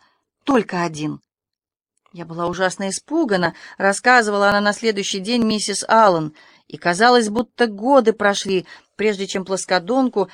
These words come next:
донесло до моста, а вода все прибывала с каждой минутой. Я молилась, миссис Аллен,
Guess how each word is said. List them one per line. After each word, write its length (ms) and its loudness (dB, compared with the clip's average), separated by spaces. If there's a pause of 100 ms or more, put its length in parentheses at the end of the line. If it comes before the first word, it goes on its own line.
(120)
донесло 440 -2
до 120 -2
моста, 580 -2 (480)
а 160 2
вода 440 4
все 240 -2
прибывала 520 0
с 80 -6
каждой 340 -2
минутой. 560 -8 (360)
Я 260 -2
молилась, 680 0
миссис 460 -8
Аллен, 360 0